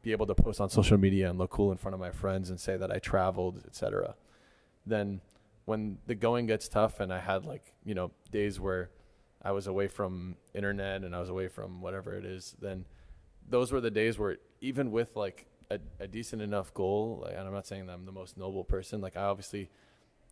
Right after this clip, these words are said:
having the, the perspective and the reputation was a, a part of my, like, reason to go.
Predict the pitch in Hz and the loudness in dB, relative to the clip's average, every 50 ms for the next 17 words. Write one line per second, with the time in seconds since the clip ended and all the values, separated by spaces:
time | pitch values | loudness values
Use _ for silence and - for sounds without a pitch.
0 | _ _ - - - 113 110 110 113 110 110 98 101 98 95 92 87 87 82 - | _ _ -8 -2 0 0 2 2 0 0 0 0 2 2 2 0 -2 -4 -8 -10
1 | - - - 110 - - - 110 95 - - - 104 101 - - - 110 110 110 | -10 -6 -6 -4 0 2 2 2 2 0 -4 -4 -4 -4 -4 -4 -6 -4 -4 -4
2 | 104 101 98 92 92 90 90 87 92 95 95 95 - - 95 - - 95 92 - | -6 -8 -10 -8 -8 -10 -8 -8 -6 -4 -4 -2 -2 -4 -6 -4 -6 -8 -8 -8
3 | - 104 95 95 90 - - - - - - _ - - - - - 57 - - | -8 -8 -8 -10 -12 -14 -18 -20 -20 -20 -20 _ -20 -20 -18 -12 -10 -10 -10 -10
4 | - - - - - 107 104 104 101 98 101 98 95 95 92 92 95 95 - - | -12 -2 2 4 4 4 4 0 -2 -4 -6 -8 -8 -8 -8 -8 -10 -12 -12 -10
5 | 104 98 95 92 95 95 95 90 - 98 101 101 113 | -10 -10 -8 -10 -10 -12 -12 -10 -8 -6 -6 -6 -8